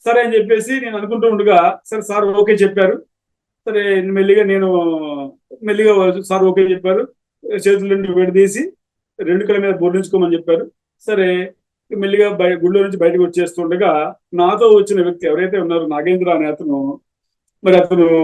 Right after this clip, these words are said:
ధ్యాన ప్రచారం చేస్తుండేవాడు. అతను ఇద్దరం కలిసి ఎన్నో గ్రామాలు తిరిగాము, ఎన్నో చోట్ల శాకాహారాలు చేశాము. అతను నాతో వచ్చాడు కదా, అతను వచ్చి ఏమన్నాడంటే, "అన్న, అన్న,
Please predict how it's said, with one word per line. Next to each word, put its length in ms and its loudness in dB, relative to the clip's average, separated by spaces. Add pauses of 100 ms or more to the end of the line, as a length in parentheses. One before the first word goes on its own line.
(600)
ధ్యాన 300 2
ప్రచారం 280 2
చేస్తుండేవాడు. 640 2
అతను 260 -4
ఇద్దరం 280 -2
కలిసి 220 -4
ఎన్నో 160 -4
గ్రామాలు 320 0
తిరిగాము, 600 -4
ఎన్నో 180 -4
చోట్ల 580 -2
శాకాహారాలు 360 -2
చేశాము. 460 -6 (480)
అతను 360 0
నాతో 240 0
వచ్చాడు 400 2
కదా, 100 -2 (320)
అతను 400 -4
వచ్చి 220 2
ఏమన్నాడంటే, 720 0 (920)
"అన్న, 180 -2
అన్న, 300 0